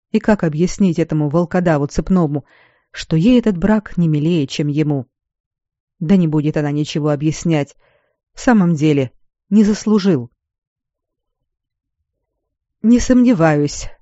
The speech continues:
вы верный слуга его величества», хотела она сказать вежливо, а получилось снова ехидно.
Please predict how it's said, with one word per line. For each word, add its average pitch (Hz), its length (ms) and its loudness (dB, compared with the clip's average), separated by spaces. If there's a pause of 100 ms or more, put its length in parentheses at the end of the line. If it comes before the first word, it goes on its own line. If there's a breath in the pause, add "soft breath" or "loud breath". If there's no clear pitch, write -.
(220)
вы 165 160 0
верный 254 440 4
слуга 151 400 -2
его 160 180 2
величества», 147 720 -2 (400)
хотела 160 380 0
она 156 140 2
сказать 156 440 0
вежливо, 226 500 4 (400)
а 208 100 -4
получилось 202 520 2
снова 170 280 0
ехидно. 156 600 -2